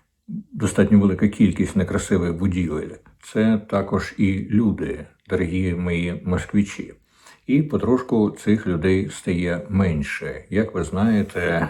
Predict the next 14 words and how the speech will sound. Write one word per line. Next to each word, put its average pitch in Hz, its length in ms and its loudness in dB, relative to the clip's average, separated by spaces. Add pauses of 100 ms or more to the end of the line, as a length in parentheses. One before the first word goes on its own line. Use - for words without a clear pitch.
(120)
кілька 101 340 0
куль 104 320 6 (140)
сьогодні 87 360 -2
влучило 87 760 2 (440)
в 90 440 -4 (140)
генерал-лейтенанта 92 1500 0 (680)
Володимира 95 680 4
Алєксєєва, 76 880 -2 (380)
заступника 87 1040 -2 (240)
начальника 90 840 2
головного 92 460 2
управління 90 440 2
Генерального 87 540 0
штабу - 640 -2